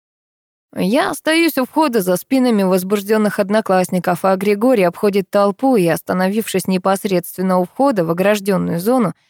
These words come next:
где стоит гейт, напоминающий подсвеченный лампочками каркас лифта,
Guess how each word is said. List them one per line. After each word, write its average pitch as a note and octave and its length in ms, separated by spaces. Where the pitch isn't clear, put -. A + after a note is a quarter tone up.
где F3+ 240
стоит F#3 300
гейт, F3+ 280
напоминающий F#3 720
подсвеченный F#3+ 640
лампочками F#3 560
каркас F#3 480
лифта, A3+ 380